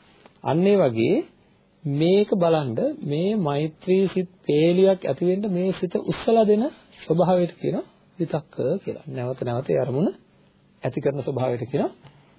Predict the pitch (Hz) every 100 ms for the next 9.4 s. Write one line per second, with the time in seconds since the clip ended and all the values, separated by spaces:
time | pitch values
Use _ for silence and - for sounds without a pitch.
0 | _ 143 135 117 202 180 110 - _ -
1 | - _ 165 196 214 185 165 202 226 185
2 | - 196 214 214 202 - 175 170 - -
3 | 127 110 220 370 - _ _ _ _ _
4 | _ 160 190 214 - 156 180 202 214 180
5 | 151 170 180 190 196 208 247 - 170 180
6 | 160 170 175 185 185 190 190 190 135 147
7 | 156 202 269 311 - 175 160 170 170 170
8 | 160 - 165 170 233 254 247 - - 160
9 | 156 - -